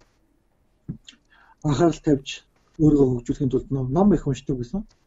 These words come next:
Номнууд одоо ингээд миний уншсан номнууд бол баг ингээд тэр чигээр ингээд энд ингээд байж л байгаа. Бараг 10 жил 15 жилийн өмнө уншсан номнууд ингээд тэгээд тийм байсан. Тэгээд залуучууд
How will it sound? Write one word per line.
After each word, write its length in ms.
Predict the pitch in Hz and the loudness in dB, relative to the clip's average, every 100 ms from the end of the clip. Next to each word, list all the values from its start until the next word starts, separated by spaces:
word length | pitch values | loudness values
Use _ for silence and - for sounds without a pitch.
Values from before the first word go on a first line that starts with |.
| 123 | -4
Номнууд 280 | 127 127 139 | -2 -2 -2
одоо 160 | 156 196 | 0 2
ингээд 160 | 165 160 | 2 4
миний 320 | 175 202 156 - _ _ _ _ _ _ _ _ - _ - - - _ | 4 4 2 -2 _ _ _ _ _ _ _ _ -20 _ -20 -20 -20 _
уншсан 480 | 151 156 - 208 180 | -2 -2 0 -4 0
номнууд 320 | 160 170 165 | 0 2 0
бол 160 | 160 135 | 0 0
баг 240 | 147 151 | -2 -2
ингээд 280 | 143 131 127 156 | -2 -2 -2 -4
тэр 80 | |
чигээр 300 | - 127 123 104 | -8 -2 -2 -2
ингээд 200 | 104 - - - 123 - | -6 -14 -20 -14 -14 -4
энд 160 | 123 113 | -2 -2
ингээд 240 | 98 - | -4 0
байж 320 | 139 139 - | 2 2 -2
л 80 | 110 | -10
байгаа. 160 | 98 - 131 131 135 139 | -10 -10 -8 -8 -8 -2
Бараг 480 | 143 131 139 151 | 0 0 0 0
10 0 | |
жил 160 | 139 127 | 2 -2
15 480 | 127 147 135 139 135 | -2 -4 -2 -2 0
жилийн 320 | 123 127 120 | 2 2 0
өмнө 240 | 117 117 | -2 -4
уншсан 240 | 113 - 127 123 | -8 -6 -6 -4
номнууд 300 | 113 110 110 | -6 -8 -12
ингээд 200 | 107 - _ _ - - _ _ - 131 - 104 98 - _ _ - | -18 -18 _ _ -20 -20 _ _ -2 -2 -2 -10 -14 -20 _ _ 2
тэгээд 400 | 214 233 - _ _ _ - | 4 4 -2 _ _ _ 0
тийм 200 | 262 277 | 4 6
байсан. 560 | 180 151 170 151 135 - | 6 4 -4 -4 -6 -2
Тэгээд 240 | 220 240 - 190 | 0 0 -4 -6
залуучууд 400 | 208 269 - | -4 -4 -4